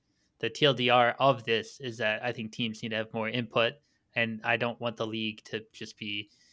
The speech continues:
unilaterally making all these decisions on, on, um,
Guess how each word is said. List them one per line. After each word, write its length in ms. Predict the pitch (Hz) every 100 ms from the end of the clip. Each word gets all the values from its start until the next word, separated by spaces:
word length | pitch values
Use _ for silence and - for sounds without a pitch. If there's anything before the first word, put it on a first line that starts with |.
| -
unilaterally 720 | 127 117 107 107 107 104 101 107 -
making 240 | 117 113
all 100 | 107
these 180 | 107 107
decisions 520 | 110 - 113 113 104
on, 280 | 117 104 107 _ _ _ _ _ _
on, 260 | 123 113 113
um, 440 | 110 110 110 107